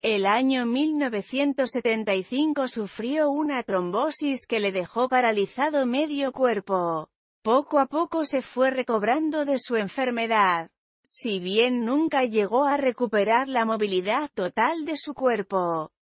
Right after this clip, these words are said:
Entre sus cargos se puede destacar que en mil novecientos setenta y uno fue nombrado alcalde de Aler,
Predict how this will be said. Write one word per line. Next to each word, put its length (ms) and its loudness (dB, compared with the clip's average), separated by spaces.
Entre 500 0
sus 300 -2
cargos 480 0
se 180 -6
puede 380 2
destacar 640 -2
que 220 0
en 180 -2
mil 260 0
novecientos 760 -2
setenta 440 -4
y 160 -6
uno 300 0
fue 240 2
nombrado 600 2
alcalde 680 -2
de 180 0
Aler, 600 -2